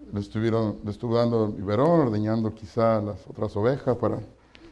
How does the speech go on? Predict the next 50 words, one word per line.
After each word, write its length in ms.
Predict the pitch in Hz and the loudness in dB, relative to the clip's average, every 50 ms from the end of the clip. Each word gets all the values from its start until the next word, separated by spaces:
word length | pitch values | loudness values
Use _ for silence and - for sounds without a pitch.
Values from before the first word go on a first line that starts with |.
| - - - | -18 -8 -4
no 100 | - - | -2 2
sé 100 | 156 147 | 2 4
exactamente 540 | 120 110 107 - - 110 110 110 104 107 110 | 2 2 2 2 2 2 2 2 2 0 -2
cómo 220 | 107 110 110 107 | -2 0 0 2
la 120 | 104 104 101 | 2 2 2
habrá 180 | 104 104 107 | 2 4 2
alimentado, 580 | 107 104 107 104 104 101 - 107 101 101 104 101 | 2 2 0 0 -2 -2 0 0 0 0 0 2
pero 280 | - 120 139 160 180 196 | 4 6 6 6 8 8
él 60 | 185 | 8
la 140 | 180 156 - | 8 8 6
cuidó 560 | - 143 147 147 123 135 156 165 170 175 170 - - - - - - - - | 6 4 4 6 6 8 6 8 6 4 2 -4 -10 -16 -18 -20 -12 -2 2
y 80 | 135 | 4
empezó 280 | 131 131 139 127 - 151 | 6 6 6 6 6 6
a 40 | 143 | 6
crecer 320 | - 135 131 - 143 135 | 6 4 4 4 4 2
el 100 | 139 135 | 2 2
corderito. 720 | - 139 127 127 123 120 123 156 170 165 165 - 165 160 165 - - - - _ _ _ - | 2 2 2 4 4 4 4 4 2 0 0 0 0 0 -2 -6 -18 -20 -20 _ _ _ -6
Y 100 | 135 117 | -4 -2
como 200 | - 147 143 147 | 0 2 2 4
él 80 | 156 | 4
no 80 | 165 151 | 4 4
tenía 240 | 160 160 156 160 165 | 4 4 4 4 4
mamá, 280 | 170 165 165 185 202 | 4 4 6 4 4
pues 220 | 185 180 156 - - - - - | 4 4 2 0 -2 -8 -2 2
iba 240 | 160 170 160 151 147 143 - - | 4 6 6 6 4 4 2 0
atrás 280 | 135 135 147 147 143 | 2 4 4 4 4
del 100 | 151 147 | 4 2
muchacho 440 | 156 156 151 - 165 156 139 165 175 | 2 2 2 2 2 2 2 2 2
donde 180 | 175 170 160 151 | 4 4 4 4
quiera 260 | - 165 165 170 160 | 6 8 8 8 8
que 80 | 165 170 | 8 6
él 140 | 170 190 220 | 6 6 6
iba. 180 | 214 165 143 127 - - - - - - - - - - - - - - - - - - - - _ _ _ _ _ - | 4 2 0 -2 -10 -16 -20 -20 -20 -20 -20 -20 -20 -20 -20 -20 -20 -20 -20 -20 -20 -20 -20 -20 _ _ _ _ _ -4
Ah, 360 | 143 135 135 135 135 135 135 | 0 0 2 4 4 4 4
no 260 | 127 139 - 156 151 | 2 2 2 0 0
sé 60 | 147 | 2
si 60 | 160 | 2
ustedes 220 | 151 151 175 170 165 | 2 4 4 4 6
han 120 | 160 147 | 4 4
tenido 180 | 160 160 165 165 | 2 2 4 4
alguna 220 | 156 160 165 160 | 4 4 6 6
mascota 420 | 165 156 143 - 170 175 160 175 160 | 6 6 4 6 4 4 6 4 2
así 160 | - 170 165 | 4 2 2
que 80 | 175 | 4
los 120 | 160 143 - | 4 2 4
persigue 340 | - 139 127 - 160 165 165 | 4 2 4 6 6 8 8
donde 240 | 160 156 151 147 | 8 8 6 6
quiera 260 | 147 151 170 165 165 147 | 6 6 6 6 6 6
que 80 | 165 | 6
van. 280 | 170 185 185 160 117 | 6 8 8 6 4